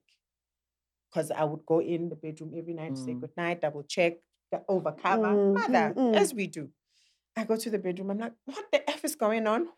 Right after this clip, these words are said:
Speaker 1: Why is this happening?" Now I'm fuming, now I'm upset, what, what, what,
Speaker 2: Mm,
Speaker 1: what, what?
Speaker 2: mm.
Speaker 1: "No, no, no, no," whatever, we enter into an argument. This is Saturday evening.
Speaker 3: Mm.
Speaker 1: Sunday morning, we have to go to church.
Speaker 3: Yeah.
Speaker 1: Church is in Soweto.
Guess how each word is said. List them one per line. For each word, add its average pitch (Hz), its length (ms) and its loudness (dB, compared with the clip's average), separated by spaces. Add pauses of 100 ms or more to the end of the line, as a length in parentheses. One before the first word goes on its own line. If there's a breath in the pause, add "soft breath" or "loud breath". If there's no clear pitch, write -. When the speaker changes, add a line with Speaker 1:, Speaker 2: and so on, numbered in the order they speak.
(100)
Speaker 1:
Why 277 200 6
is 359 140 0
this 277 140 0
happening?" 240 440 -2
Now 262 160 4
I'm 190 120 -2
fuming, 185 360 -4
now 254 180 0
I'm 214 120 -2
upset, 202 400 0
what, 175 240 0
what, 160 180 2
what, 160 160 0
Speaker 2:
Mm, 135 40 -16
Speaker 1:
what, 170 180 -6
what? 160 160 -8
Speaker 2:
mm. 123 260 -8 (160)
Speaker 1:
"No, 285 120 -4
no, 330 140 4
no, 320 120 0
no," 302 220 0
whatever, 233 500 8
we 185 320 -8
enter 196 220 2
into 196 180 -4
an 175 100 -4
argument. 160 400 -8
This 202 140 -4
is 247 140 -4
Saturday 202 380 -4 (120)
evening. 160 260 -10
Speaker 3:
Mm. 202 300 -8
Speaker 1:
Sunday 247 280 4
morning, 196 260 -2
we 185 100 -2
have 180 160 -2
to 175 80 -16
go 170 160 -4
to 170 80 -8
church. 165 300 -6
Speaker 3:
Yeah. 254 160 2
Speaker 1:
Church 285 180 6
is 254 120 -4
in 214 100 -2
Soweto. 170 520 -4